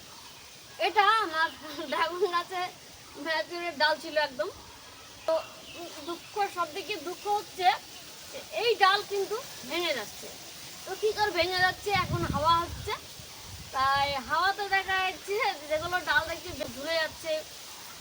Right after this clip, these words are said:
নড়ে যাচ্ছে, পট করে ছেড়ে যাচ্ছে। তাই কী কী ভ্যারাইটি এখানে ভেঙে গিয়েছে আর ডাল ছেড়ে গিয়েছে আমার বাগান থেকে, আহ, সেসবগুলো আপনাদেরকে দেখাবো। এটা হচ্ছে আপনার ইকোডো কলোরা। ভাবেন,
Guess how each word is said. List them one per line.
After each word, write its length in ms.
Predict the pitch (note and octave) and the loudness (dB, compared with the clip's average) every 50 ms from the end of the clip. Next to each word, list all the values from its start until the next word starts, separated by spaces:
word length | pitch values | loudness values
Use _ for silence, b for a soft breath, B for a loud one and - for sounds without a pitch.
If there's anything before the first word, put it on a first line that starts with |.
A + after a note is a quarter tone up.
| - - C4+ | -10 -6 -2
নড়ে 240 | D4+ E4 F4+ F4+ F4 | 0 2 2 4 4
যাচ্ছে, 320 | F4 F4 E4 - - F#4 F#4 F#4 - - - - | 4 2 0 -2 -6 -8 -8 -8 -8 -14 -8 0
পট 120 | F#4 F4 - - - | 0 0 0 0 -8
করে 140 | F4 D#4+ F4 - | -8 -8 -8 -6
ছেড়ে 180 | D#4 D#4 C4+ C4 | -4 -2 -2 -2
যাচ্ছে। 380 | C4 B3 A#3 - - - A#3+ F#3+ - - - - - - - - - - - - - - - - - | -2 -2 -4 -8 -10 -12 -10 -10 -10 -10 -12 -12 -12 -12 -14 -14 -16 -16 -14 -14 -14 -14 -12 -6 -2
তাই 180 | C#4 C#4 C4+ C#4 - | 0 0 0 0 0
কী 80 | G4 G4+ | -2 0
কী 120 | - A4 | 2 2
ভ্যারাইটি 360 | F#4+ F4+ G4 G4 G4+ G4+ G#4 | 2 6 6 4 4 4 2
এখানে 340 | G4+ G4 G4 G4 F#4 F#4 F4 | 2 2 2 2 2 2 2
ভেঙে 320 | E4+ E4+ E4+ E4+ F#4 F4+ | 2 2 2 2 2 0
গিয়েছে 380 | F4 E4+ F#4 F#4 F#4 F#4 - A4 C5 C5+ - - - - - - - - - - - - - | 0 2 0 0 2 2 0 0 -2 -2 -2 -4 -4 -4 -6 -6 -6 -8 -6 -8 -8 -6 -4
আর 100 | D4+ C4+ | -4 -2
ডাল 220 | B3+ D4+ D4+ F4+ A4+ C#5+ - - - - - - - - - | 2 4 4 4 4 2 -6 -12 -16 -16 -16 -16 -14 -8 -2
ছেড়ে 200 | D#4 D4+ D#4 D#4 | 0 2 2 2
গিয়েছে 340 | C#4+ E4 D#4+ D#4+ - F#4+ | 2 2 0 0 0 -2
আমার 380 | F#4+ F4 D#4+ D#4 D4+ D4 C#4 C4 | -2 -2 -2 0 0 0 0 0
বাগান 320 | B3 B3+ C4 C4 C#4+ C#4+ | -2 -2 -2 -2 -2 -2
থেকে, 200 | C#4+ C#4+ D4 D#4 | -2 -4 -4 -4
আহ, 1000 | G4 A#4 - - - - - - - - - - - A#3 A#3 A#3 A#3 A#3+ A#3 A#3+ A#3+ - | -6 -8 -10 -16 -18 -18 -18 -18 -18 -18 -14 -10 -8 -6 -4 -4 -4 -4 -4 -4 -6 -8
সেসবগুলো 400 | D4 D4+ C#4+ D#4+ D4+ D4+ D#4 D4+ | -12 -10 -6 -6 -4 -2 0 2
আপনাদেরকে 380 | C#4+ C#4 D4 D4 C#4+ D4 C#4+ D4 | 2 0 0 -4 -6 -4 -4 -2
দেখাবো। 400 | B3 C#4+ C#4 B3 C4 C#4+ F4+ G#4 - F#4 G4 F4+ D#4+ D4+ | -2 -2 -4 -4 -4 -8 -8 -8 -10 -6 -4 -4 -4 -4
এটা 140 | - D#4+ | -4 -4
হচ্ছে 220 | E4 F4 - - E4 | -6 -6 -6 -8 -10
আপনার 240 | D#4 C#4+ C#4+ D4 - - - | -8 -8 -8 -8 -10 -10 -12
ইকোডো 460 | - D#4 - - D#4 D4 D4+ D4+ E4 - - | -14 -14 -8 -4 -2 0 0 0 -2 -4 -6
কলোরা। 340 | - C4+ C4 B3 A3+ G#3+ G3+ - - - - - - - - - - - - - - - - - - - - | -6 -6 -6 -4 -6 -8 -10 -12 -14 -20 -20 -20 -20 -20 -20 -20 -20 -20 -20 -20 -20 -20 -20 -20 -20 -16 -10
ভাবেন, 460 | A#3 B3 D4 E4+ G4 F4 D4 E4 | -4 -2 4 6 6 6 6 4